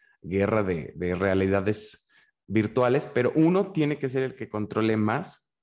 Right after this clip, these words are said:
que los demás y los demás vengan hacia él. O sea, tiene, tiene que, eso tiene que suceder porque no vamos a poder estar brincando de uno a otro,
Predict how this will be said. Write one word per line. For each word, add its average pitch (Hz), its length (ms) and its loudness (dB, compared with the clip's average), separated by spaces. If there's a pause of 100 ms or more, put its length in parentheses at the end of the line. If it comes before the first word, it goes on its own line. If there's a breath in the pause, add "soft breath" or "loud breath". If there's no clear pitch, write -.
(180)
que 101 80 -6
los 107 120 0
demás 120 340 0
y 127 80 2
los 110 120 4
demás 113 260 0
vengan 110 260 -4
hacia 98 220 -10
él. 95 180 -16
O - 800 -20
sea, 101 120 -2
tiene, 160 320 2
tiene 175 280 4
que, 180 180 2
eso 156 240 0
tiene 160 220 0
que 160 80 -2
suceder 147 420 0
porque 123 200 -2
no 123 140 2
vamos 131 240 0
a 120 120 -4
poder 113 200 0
estar 120 240 -4
brincando 113 500 -4
de 110 80 -2
uno 110 160 -2
a 107 80 -4
otro, 160 380 -6